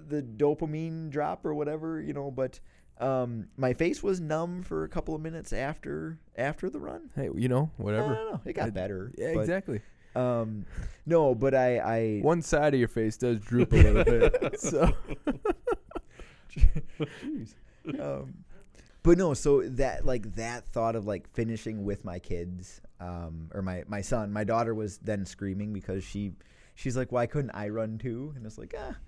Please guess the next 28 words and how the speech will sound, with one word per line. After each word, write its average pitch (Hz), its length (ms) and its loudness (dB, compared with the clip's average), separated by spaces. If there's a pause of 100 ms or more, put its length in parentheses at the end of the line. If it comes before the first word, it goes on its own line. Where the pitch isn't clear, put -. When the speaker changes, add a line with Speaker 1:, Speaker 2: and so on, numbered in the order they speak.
(400)
Speaker 1:
Jace - 260 2
wasn't 127 240 2
even 107 200 -2
supposed 101 280 -2
to 104 80 -4
be 101 160 -2
there," 104 120 0
you - 120 2
know, 107 140 0
but, 113 220 -4 (500)
um, 117 540 -2 (800)
but 156 160 4
no, 160 160 2
ultimately, 135 680 -2
like, 98 420 -2 (880)
after 113 380 -4
spending, 110 640 0
you 110 100 -2
know, 90 200 -6 (400)
three 127 520 -2
and 120 100 -2
a 110 60 0
half 101 400 -4
years 113 520 -2 (300)
running 110 280 -2
seventeen 120 680 0
hundred 110 460 -2
miles 104 640 -2